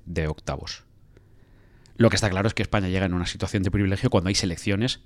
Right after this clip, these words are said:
que o van a jugar ese tercer partido con la ansiedad, con la necesidad, con,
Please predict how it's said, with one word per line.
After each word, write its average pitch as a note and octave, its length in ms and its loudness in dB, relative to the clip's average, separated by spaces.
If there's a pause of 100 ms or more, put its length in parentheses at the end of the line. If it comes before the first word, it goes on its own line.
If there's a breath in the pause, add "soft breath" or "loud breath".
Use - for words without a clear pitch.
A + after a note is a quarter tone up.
(540 soft breath)
que G#2 160 0
o G#2+ 140 2
van A2+ 160 4
a D3+ 40 4
jugar A2+ 280 6
ese G2 180 -2
tercer F#2 400 2
partido F#2+ 460 2
con G#2 180 4
la G#2 80 4
ansiedad, G#2+ 720 2
con G2 320 2
la F#2+ 100 4
necesidad, G#2 840 4
con, G2+ 280 4